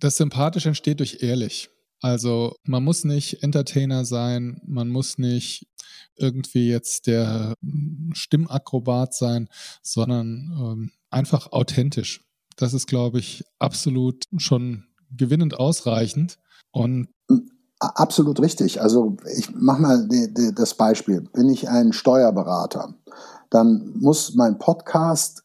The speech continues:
Speaker 2: ganz anders sein, als wenn ich ein Startup bin.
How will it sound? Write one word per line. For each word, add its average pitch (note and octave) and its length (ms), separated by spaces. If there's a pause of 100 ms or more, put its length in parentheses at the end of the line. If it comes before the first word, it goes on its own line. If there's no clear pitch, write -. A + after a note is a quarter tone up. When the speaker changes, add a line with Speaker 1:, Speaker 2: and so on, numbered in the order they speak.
(140)
Speaker 2:
ganz C#3 300
anders C#3+ 360
sein, C#3 240
als A#2+ 200
wenn B2+ 100
ich A#2 100
ein B2 80
Startup B2 540
bin. - 260